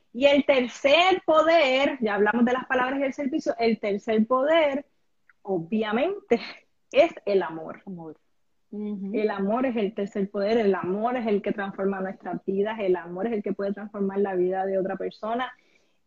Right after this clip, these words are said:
Speaker 1: Y la esencia, ¿verdad?, y el amor puro viene de Dios. Así que Dios es el único que nos mueve a realmente actuar en amor. Y es bien difícil porque a veces nos podemos sentir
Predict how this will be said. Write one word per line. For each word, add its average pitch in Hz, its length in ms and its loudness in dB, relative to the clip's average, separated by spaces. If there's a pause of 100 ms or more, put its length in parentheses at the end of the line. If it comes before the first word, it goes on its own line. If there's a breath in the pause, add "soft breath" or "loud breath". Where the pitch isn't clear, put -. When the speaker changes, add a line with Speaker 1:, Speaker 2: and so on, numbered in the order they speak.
Speaker 1:
Y 220 100 2
la 208 100 2
esencia, 226 420 -4
¿verdad?, 233 240 2
y 240 40 2
el 233 140 2
amor 208 320 -2
puro 233 240 0
viene 202 320 0
de 202 160 0
Dios. 180 520 -2
Así 196 280 -8
que 196 220 -4
Dios 202 400 -4
es 240 180 -10
el 269 120 -4
único 233 520 -2
que 202 120 -6
nos 196 200 -6
mueve 220 520 -4
a 196 120 -4
realmente 196 480 -4
actuar 190 380 -4
en 220 140 -2
amor. 170 480 -8 (560)
Y 214 100 0
es 202 60 0
bien 254 180 0
difícil 330 440 6
porque 226 200 0
a 180 80 -2
veces 262 220 -6
nos 285 180 -4
podemos 226 400 0
sentir 277 540 -2